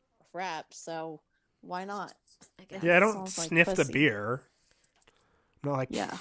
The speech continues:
Speaker 3: "Hmm, beer." No, I
Speaker 1: He
Speaker 3: just
Speaker 1: isn't
Speaker 3: fucking
Speaker 1: like you.
Speaker 2: I'm sorry, I have a palate.
Speaker 3: Yeah, I mean, I'll drink
Speaker 1: So
Speaker 3: Budweiser.
Speaker 1: weird.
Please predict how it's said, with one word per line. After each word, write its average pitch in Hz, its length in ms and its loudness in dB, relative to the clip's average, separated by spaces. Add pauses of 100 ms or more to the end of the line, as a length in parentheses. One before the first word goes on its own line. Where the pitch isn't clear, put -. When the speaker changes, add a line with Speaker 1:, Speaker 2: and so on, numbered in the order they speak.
(420)
Speaker 3:
"Hmm, 117 500 -2
beer." 98 420 -6 (200)
No, 160 80 -8
I 127 100 -2
Speaker 1:
He 147 60 4
Speaker 3:
just 254 160 4
Speaker 1:
isn't 277 40 2
Speaker 3:
fucking 247 220 2
Speaker 1:
like 175 200 -2
you. 190 320 -4 (960)
Speaker 2:
I'm 294 100 -12
sorry, 233 400 -8
I 269 40 -8
have 233 180 -12
a 214 40 -20
palate. - 440 -16 (1200)
Speaker 3:
Yeah, 226 140 0
I 156 60 0
mean, 165 160 2
I'll 196 160 4
drink 269 280 2
Speaker 1:
So 185 120 0
Speaker 3:
Budweiser. 214 520 4
Speaker 1:
weird. 214 260 4